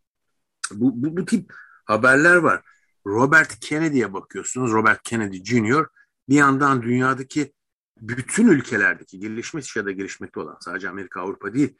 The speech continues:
gelişmekte olan ülkelerde aşı karşıtı hareketlerin finansörü, destekçisi Robert Kennedy aynı zamanda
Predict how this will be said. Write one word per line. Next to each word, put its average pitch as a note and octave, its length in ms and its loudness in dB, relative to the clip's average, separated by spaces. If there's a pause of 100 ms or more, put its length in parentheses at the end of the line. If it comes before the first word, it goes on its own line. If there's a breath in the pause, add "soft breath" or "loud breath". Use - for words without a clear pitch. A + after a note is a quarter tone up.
(320)
gelişmekte A2 440 -10
olan B2 160 -2
ülkelerde G#2+ 400 -2 (100)
aşı - 340 -4
karşıtı C3 540 -4
hareketlerin C3 800 -4 (360)
finansörü, B2 800 0
destekçisi A#2 840 -6
Robert B2 360 0
Kennedy B2+ 340 -4 (480 loud breath)
aynı C#3+ 200 6
zamanda D3 480 0